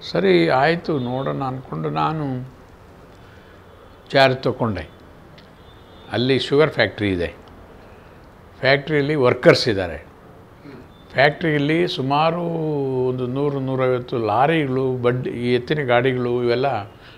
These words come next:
ಟ್ರ್ಯಾಕ್ಟರ್ಸು, ಇವೆಲ್ಲ ಕಬ್ಬು ಒಡೆಯೋದು ಫೀಲ್ಡಿಂದ ಫ್ಯಾಕ್ಟ್ರಿಗೆ ಇವು ಇದ್ದಾವೆ. ಅದಕ್ಕೆ ಸಂಬಂಧಪಟ್ಟಂಗೆ ಪ್ಯಾರಾಫರ್ನಾಲಿಯಾ, ಅವ್ರ ಡ್ರೈವರು, ಕ್ಲೀನರು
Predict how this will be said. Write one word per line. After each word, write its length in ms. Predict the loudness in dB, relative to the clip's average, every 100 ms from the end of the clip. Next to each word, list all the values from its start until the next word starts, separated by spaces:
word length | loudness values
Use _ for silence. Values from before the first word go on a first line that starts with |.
| -2
ಟ್ರ್ಯಾಕ್ಟರ್ಸು, 540 | 2 2 2 -4 -2 0
ಇವೆಲ್ಲ 240 | 0 0 -4 -10 -20 -20 -6
ಕಬ್ಬು 280 | -2 2 4
ಒಡೆಯೋದು 480 | 4 6 6 4 0 -10 -20 -16 -12 0
ಫೀಲ್ಡಿಂದ 440 | 2 4 2 2 -6 -10 -20 -20 -20 -20 0
ಫ್ಯಾಕ್ಟ್ರಿಗೆ 540 | 0 0 -4 -4 -6 -12 -20 -20 -20 -20 -20 -20 -12 -2
ಇವು 180 | 4
ಇದ್ದಾವೆ. 520 | 6 6 4 0 -8 -20 -20 -20 -20 -20 -20 -20 -20 -20 -20 -20 -20 -20 -20 -20 -20 -20 -20 -20 -20 -4
ಅದಕ್ಕೆ 260 | 2 2 4
ಸಂಬಂಧಪಟ್ಟಂಗೆ 720 | 2 2 0 -2 -2 2 4 6 6 6 4 2 0
ಪ್ಯಾರಾಫರ್ನಾಲಿಯಾ, 760 | 2 4 6 6 2 2 2 2
ಅವ್ರ 120 | 2
ಡ್ರೈವರು, 560 | 2 4 4 2 0 -4 -2
ಕ್ಲೀನರು 600 | -2 0 0 0 -2 -6